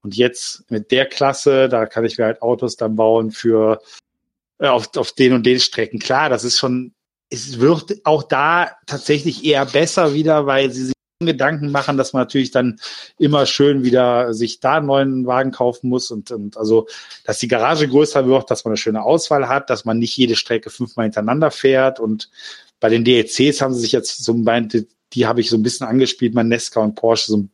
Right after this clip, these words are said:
bisschen Mühe mal mit so einem Video und so, aber ich sag gar nicht, dass ich da jetzt die Patentlösung habe. Für mich ist das, äh, also ich kann, kann da nur sehr begrenzt <laughs> verstehen, obwohl ich, wie man ja heute gehört hat, sehr, sehr begeistert beim Racing dabei bin, da sehr, sehr viel Zeit reinstecke, aber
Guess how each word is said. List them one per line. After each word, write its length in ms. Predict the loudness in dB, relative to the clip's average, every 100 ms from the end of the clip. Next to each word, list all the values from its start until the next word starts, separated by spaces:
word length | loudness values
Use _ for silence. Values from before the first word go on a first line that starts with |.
| _
bisschen 640 | -6 -4 -2 0 0 2
Mühe 300 | 0 4 4
mal 200 | 4 2
mit 120 | 0
so 100 | 0
einem 140 | -4 -2
Video 420 | -6 -2 2 4
und 140 | 2
so, 100 | 0
aber 340 | 0 2 0 -4 _ _ _ _ _ _ _ _ _ -20 -20 -2
ich 120 | 0
sag 180 | 0 0
gar 100 | 0
nicht, 160 | 0 2
dass 80 | 2
ich 60 |
da 80 | 2
jetzt 120 | 2
die 60 | 0
Patentlösung 720 | -2 0 0 2 2 2 -2
habe. 160 | -4 -6 -12 _ _ _ _ _ -20 -20 -20 -20 _
Für 180 | -2 0
mich 240 | 0 0
ist 220 | -4 -2
das, 340 | -2 0 -2 -2
äh, 60 |
also 720 | -4 -6 -6 -6 -4 -6 -6 _ _ _
ich 200 | -16 -8
kann, 420 | -4 -2 -4 -8
kann 180 | -6 0
da 120 | 0
nur 180 | 4 4
sehr 140 | 4 2
begrenzt 560 | 0 0 -2 -2 0
<laughs> 0 |
verstehen, 500 | -2 -2 0 2 2
obwohl 320 | 0 2 2
ich, 220 | 2 -2 -10 _ _ _
wie 120 | -4
man 160 | -2 2
ja 160 | 2
heute 160 | 4 2
gehört 340 | 2 2 2
hat, 160 | 0 0
sehr, 180 | 2 4
sehr 120 | 4
begeistert 680 | 2 2 2 2 -2 -4 -4
beim 160 | -2
Racing 360 | 2 2 2 0
dabei 320 | 0 2 2
bin, 160 | 0 -2
da 100 | -2
sehr, 220 | 2 2
sehr 100 | 2
viel 160 | -2 -6
Zeit 300 | -4 -4 -4
reinstecke, 500 | -4 -2 -4 -2 -4
aber 260 | -2 -4